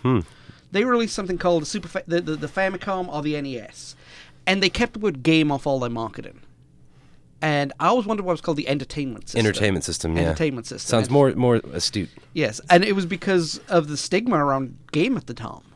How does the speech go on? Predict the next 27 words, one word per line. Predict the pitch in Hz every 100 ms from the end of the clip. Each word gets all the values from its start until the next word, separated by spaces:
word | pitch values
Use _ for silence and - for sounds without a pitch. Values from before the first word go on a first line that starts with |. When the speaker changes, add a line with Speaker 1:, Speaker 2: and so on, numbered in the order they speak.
| - _ - - -
Speaker 2:
I |
mean, | 175 175
kinda | 226
like | 196 165
now, | 170 220
you | 190
know, | 147
you | 151
can't | 180 160
say | 165
you're | 151 135
a |
gamer | 120 185 233 151
because | 135 - 143 127 120
people | - 156 139 143
immediately | 139 143 143 139
think | 131 139 135
you're |
part | 135 135 131
of | 127
the | 123
stupidity | - 135 135 131 123
that | 120
is | 120 113 - -
Gamergate, | 202 190 131 110 - - -
for | - 117
example, | 120 110 92 -